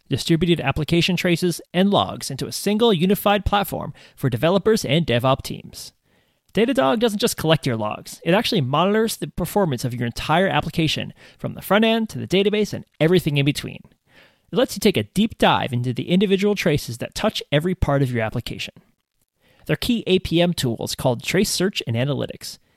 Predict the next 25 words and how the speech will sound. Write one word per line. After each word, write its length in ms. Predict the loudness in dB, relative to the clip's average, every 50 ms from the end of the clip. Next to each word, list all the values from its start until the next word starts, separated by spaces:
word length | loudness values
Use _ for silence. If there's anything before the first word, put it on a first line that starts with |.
| _ -8
which 120 | -2 0
lets 180 | 2 2 4 4
you 120 | 4 4
wade 340 | 4 4 4 4 4 4 4
through 120 | 2 2
the 60 | 2 0
massive 440 | 0 0 0 0 0 0 0 0
amounts 280 | 2 2 2 0 0 0
of 80 | -2 0
events 340 | 0 0 0 0 -2 -4
by 200 | -6 -6 -6 -6
filtering 480 | -4 0 0 0 0 0 0 0 0 0
by 160 | 0 0 0
user-defined 600 | 0 0 0 0 -2 -2 -4 -4 -2 -2 -2 -2 -2
tags, 500 | -2 0 0 0 -2 -4 -8 -14 -18 -18 _ -2
like 260 | 0 0 0 -2 -4 -6 _
a 60 | 0
user 340 | 2 4 4 4 4 6 6
I 100 | 4 4
D, 160 | 4 0 -2
for 160 | -2 -4 -4 -4
example. 480 | -2 -2 -2 -4 -4 -4 -8 -12 -14 _ _ _ _ _ _ _ _ _ _ _ _ _ _ _ 2
And 100 | 4 4
there's 160 | 4 4 4
Watchdog, 640 | 2 0 0 0 0 0 0 -2 -2 -4 -10 -14